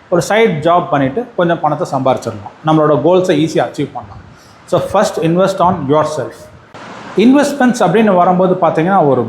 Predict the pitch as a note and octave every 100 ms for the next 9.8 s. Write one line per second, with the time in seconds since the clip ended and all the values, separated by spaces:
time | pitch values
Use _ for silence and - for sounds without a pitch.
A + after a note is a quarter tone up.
0 | B2 F#3 C4 A#3+ A#3+ E3+ - E3+ F#3+ F3+
1 | B2+ B2 - A#2 A2+ - C3+ D3+ D#3 G3
2 | E3 C3+ E3 F#3 D#3 C#3 D3+ E3 D3+ C3
3 | B2 E3 D3 G#3 G#3+ A#3 F#3+ G3+ - E3+
4 | E3 C#3 C#3+ D3+ - - - D3+ D#3 D#3+
5 | D3 E3 G3+ F#3 G3 G#3 G3+ F3+ F#3+ G3+
6 | F3+ F3+ E3+ F3+ E3 C#3+ D3 D3+ D3+ C#3+
7 | C#3+ C3+ C#3 D3 C#3+ G3+ - B2 A#2 B2+
8 | - - - - - F#3+ D#3+ C3 A#3+ C#4
9 | B3 G#3 F#3 G3+ F3+ D3+ G3